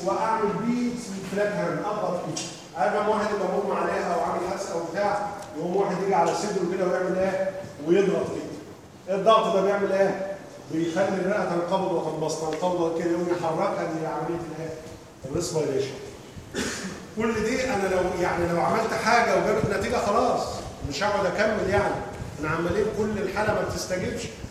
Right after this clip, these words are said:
فاقوم اعمل له حاجه تانيه، او، او ان اجيب الفور ليمب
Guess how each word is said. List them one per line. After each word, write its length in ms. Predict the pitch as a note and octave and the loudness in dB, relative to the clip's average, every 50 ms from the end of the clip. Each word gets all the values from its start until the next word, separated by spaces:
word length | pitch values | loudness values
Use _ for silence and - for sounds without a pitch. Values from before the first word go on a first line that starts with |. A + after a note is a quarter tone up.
| - - | -10 -6
فاقوم 220 | D#3 F3 G3 G3 | -4 -2 0 0
اعمل 220 | F#3+ F#3+ G3 G#3 G3+ | 0 2 0 0 0
له 120 | F#3 G3 | 0 0
حاجه 140 | F#3 F3+ F3 | 0 0 0
تانيه، 260 | D#3 D#3 D3 C#3+ - - - - - - - - - - - | -2 -2 -2 -4 -4 -4 -6 -8 -10 -12 -12 -14 -14 -4 0
او، 200 | G#3+ C4+ C#4 C#4 C4+ - - - - - - - - - - | 4 6 6 6 6 4 0 -2 -4 -6 -10 -12 -12 -6 0
او 260 | G3 A#3+ B3 A#3+ A#3+ A3+ | 2 2 4 4 4 4
ان 180 | G#3+ G#3+ G#3+ | 4 4 2
اجيب 220 | G#3 A3+ B3 B3 B3 | 0 0 0 0 -2
الفور 280 | A#3 A#3+ B3 B3 B3 | -2 0 2 2 2
ليمب 300 | A#3+ B3 B3+ B3 B3+ B3+ | 4 2 2 2 0 0